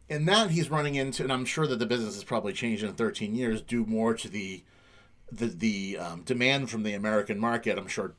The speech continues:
changes a lot of things. But back then, he was probably one of the, the foremost people bringing in really high-end tea. But, uh, there's this whole thing of, of him with his, all of his,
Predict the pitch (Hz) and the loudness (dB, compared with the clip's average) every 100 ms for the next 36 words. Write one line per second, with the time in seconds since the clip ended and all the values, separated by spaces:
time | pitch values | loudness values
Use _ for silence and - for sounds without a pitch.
0 | - - 98 95 85 - 110 98 92 87 | -6 -4 -2 -4 -8 -6 -2 -2 -4 -4
1 | 143 110 92 - - 110 101 120 117 98 | -2 -2 -4 -6 -4 -4 -4 -4 -4 -4
2 | 95 - - - - - - 113 104 - | -8 -14 -20 -20 -20 -8 -2 0 0 -4
3 | - - 151 131 117 107 101 95 - - | -4 2 4 6 4 2 2 -2 -10 -20
4 | - - - - - - - 165 160 151 | -20 -20 -20 -20 -20 -14 -10 -4 6 6
5 | - 180 170 151 139 151 120 135 131 127 | 8 8 10 6 4 2 4 4 4 2
6 | 120 120 110 101 - - 127 123 113 107 | 4 4 4 2 -8 -2 2 4 4 2
7 | 107 - - 233 143 117 - - - - | -2 -4 2 6 6 4 0 -12 -16 -20
8 | - 135 117 110 113 180 170 165 160 - | -4 -2 0 -2 4 6 6 4 0 2
9 | 175 175 160 135 127 - - - - - | 4 6 8 8 6 -2 -20 -20 -20 -8
10 | - 165 135 120 120 113 156 147 139 131 | 0 2 4 2 -2 0 0 2 0 -2
11 | 127 120 113 127 127 117 110 - | -2 0 0 2 2 2 -4 -8